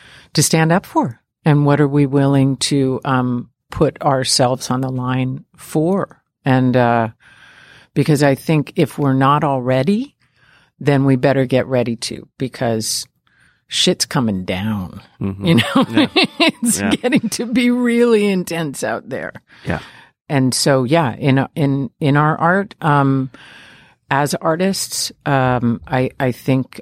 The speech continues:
Speaker 1: uh, it, it was a reason why, I mean, it, it would have been very easy for someone in that audience of two thousand to have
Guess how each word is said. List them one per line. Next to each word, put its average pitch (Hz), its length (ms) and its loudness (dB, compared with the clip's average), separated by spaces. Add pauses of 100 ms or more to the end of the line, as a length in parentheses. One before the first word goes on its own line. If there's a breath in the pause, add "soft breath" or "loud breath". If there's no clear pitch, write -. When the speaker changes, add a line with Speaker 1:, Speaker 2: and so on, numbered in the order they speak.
(100)
Speaker 1:
uh, 117 540 -4 (420)
it, 170 180 0
it 165 140 2
was 160 200 0
a 170 60 0
reason 165 360 0
why, 151 100 -2 (320 loud breath)
I 190 120 2
mean, 175 260 2 (180)
it, - 300 -8 (380)
it - 200 -4
would 196 180 2
have 190 140 -6
been 165 200 2
very 143 240 2
easy 139 540 -4 (140)
for 139 300 -2
someone 135 400 2
in 120 100 4
that 120 180 2
audience 123 420 0
of 113 80 -6
two 123 180 -4
thousand 117 640 -4
to 143 60 -4
have 113 520 -4